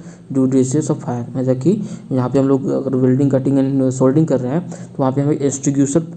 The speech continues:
appliances present होना चाहिए और वहाँ पे stone dusting किया हुआ रहना चाहिए, ताकि वहाँ पे हमारा आग जो हो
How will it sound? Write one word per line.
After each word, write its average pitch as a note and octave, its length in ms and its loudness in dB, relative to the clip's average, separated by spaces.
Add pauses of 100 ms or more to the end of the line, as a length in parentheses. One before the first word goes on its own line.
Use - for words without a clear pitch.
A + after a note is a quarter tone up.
(120)
appliances B2+ 420 -2
present C#3+ 380 0
होना D#3 160 2
चाहिए E3 360 0 (320)
और C#3 160 2
वहाँ D3 140 -2
पे E3 120 0
stone E3+ 380 2
dusting D#3+ 360 0
किया C3+ 160 0
हुआ B2+ 120 2
रहना B2+ 160 -2
चाहिए, C3+ 200 -4
ताकि C3 260 -2
वहाँ B2+ 160 -4
पे B2+ 100 -6
हमारा B2+ 260 0
आग B2+ 280 -6
जो B2+ 140 -4
हो D#3+ 240 0